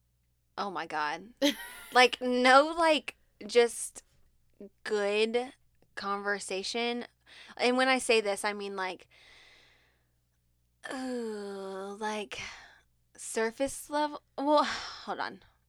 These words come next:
Speaker 1: Hold on. I don't wanna say that. There, it just didn't feel as though there was, like, equity or substance
Speaker 2: Mm-hmm.
Speaker 1: in a way.
Speaker 2: Yeah.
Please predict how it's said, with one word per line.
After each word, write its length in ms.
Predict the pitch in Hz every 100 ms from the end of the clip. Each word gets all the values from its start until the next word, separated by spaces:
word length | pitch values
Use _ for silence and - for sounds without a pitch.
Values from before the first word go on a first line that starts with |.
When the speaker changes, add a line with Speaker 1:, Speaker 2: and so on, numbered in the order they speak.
| _
Speaker 1:
Hold 160 | - 170
on. 160 | 98 202 _ _
I 80 | -
don't 100 | 185
wanna 120 | 147
say 160 | 180 165
that. 180 | 151 160 _ _ _ _ _ _ _ _ _ _ _ _ _ _ _ _ _ _ _ _ _ _ _ _ _ _ _ _
There, 140 | - 311
it 160 | 294 226
just 260 | 269 262
didn't 260 | 320 320 269
feel 340 | - 220 214
as 240 | 202 208 -
though 220 | 190 185
there 200 | 190 185
was, 220 | 180 -
like, 300 | 180 175 - - _ _ _ _ _ _
equity 560 | 180 175 - 175 131 143
or 80 | 185
substance 920 | - - 131 - - 85 - - - -
Speaker 2:
Mm-hmm. 420 | 196 190 185 175
Speaker 1:
in 120 | 214 214
a 80 |
way. 360 | 185 143 71 208 _
Speaker 2:
Yeah. 280 | 226 214 196